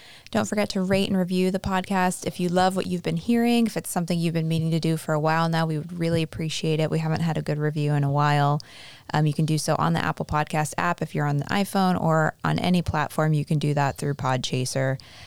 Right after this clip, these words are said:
Either one, it really helps us and gets other people's eyes on us and, you know, really kind of puts the word out there about the podcast, just like every other platform there is an algorithm to deal with.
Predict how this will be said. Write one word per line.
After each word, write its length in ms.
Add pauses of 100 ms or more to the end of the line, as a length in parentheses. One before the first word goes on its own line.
(160)
Either 280
one, 240
it 80
really 240
helps 280
us 220
and 120
gets 520 (400)
other 160
people's 320
eyes 260
on 200
us 320
and, 380
you 100
know, 120
really 280
kind 180
of 60
puts 220
the 100
word 180
out 180
there 140
about 220
the 60
podcast, 600
just 240
like 180
every 240
other 160
platform 540
there 160
is 300 (680)
an 160
algorithm 600
to 120
deal 260
with. 320